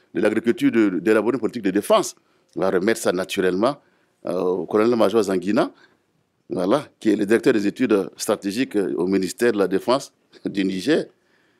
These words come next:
Par contre, la lutte contre le terrorisme, qui est assez transversale, j'ai lu, euh, avec beaucoup, euh, d'intérêt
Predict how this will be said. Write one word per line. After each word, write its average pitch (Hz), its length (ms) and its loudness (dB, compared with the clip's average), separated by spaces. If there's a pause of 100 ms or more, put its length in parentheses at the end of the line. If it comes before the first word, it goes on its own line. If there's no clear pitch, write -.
(600)
Par 185 180 2
contre, - 340 0
la 135 100 6
lutte 185 80 -6
contre 214 160 4
le 160 60 4
terrorisme, 151 500 0 (280)
qui 127 100 -2
est 117 260 0
assez 143 300 0
transversale, 156 560 2 (480)
j'ai 104 280 2
lu, 147 300 6
euh, 107 200 8
avec 123 220 2
beaucoup, 101 560 2
euh, - 40 -2
d'intérêt 110 540 2